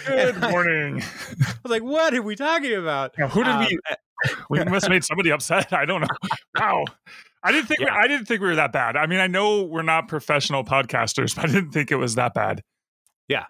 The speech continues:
Speaker 2: So as, that was a great email subject, and it was like, "This definitely has to be, uh, the, the town forum. This is what we're just gonna call when people email us." And, uh,
Speaker 1: <clears throat>
Speaker 2: maybe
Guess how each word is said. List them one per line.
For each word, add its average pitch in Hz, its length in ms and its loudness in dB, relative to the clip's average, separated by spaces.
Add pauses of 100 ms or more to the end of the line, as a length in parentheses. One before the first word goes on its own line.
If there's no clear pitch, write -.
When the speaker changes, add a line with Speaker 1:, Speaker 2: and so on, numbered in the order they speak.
Speaker 2:
So 143 400 -2
as, 147 200 -4 (100)
that 160 260 -2
was 143 260 -4
a 127 240 -2
great 127 500 -4
email 131 580 -4
subject, 131 460 -6
and 123 60 -4
it 117 40 -2
was 110 60 -4
like, 110 200 -4
"This 127 180 -2
definitely 117 540 -4
has 107 300 -4
to 113 100 -6
be, 104 440 -2 (800)
uh, 98 340 -4 (100)
the, 127 340 -4 (100)
the 131 220 -4
town 139 280 -6
forum. 104 320 -6
This 117 120 -6
is 135 80 -8
what 135 140 -2
we're 135 80 -4
just 127 160 -8
gonna 127 120 -4
call 120 260 -4
when 110 80 -6
people 107 260 -6
email 107 260 -4
us." 95 200 -6 (360)
And, 117 360 -2
uh, 113 120 2
Speaker 1:
<clears throat> - 20 -6
Speaker 2:
maybe 131 380 -4